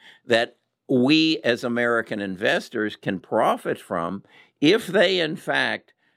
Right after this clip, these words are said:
uh, basically say, "No, the, the listings in,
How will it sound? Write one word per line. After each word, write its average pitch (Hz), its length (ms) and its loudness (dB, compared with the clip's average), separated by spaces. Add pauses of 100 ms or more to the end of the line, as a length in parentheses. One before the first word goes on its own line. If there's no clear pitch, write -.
(180)
uh, 98 600 0
basically 117 680 -2
say, 107 680 0
"No, 135 480 2
the, 101 340 -2 (1040)
the 104 240 2
listings 135 720 0
in, 104 380 -2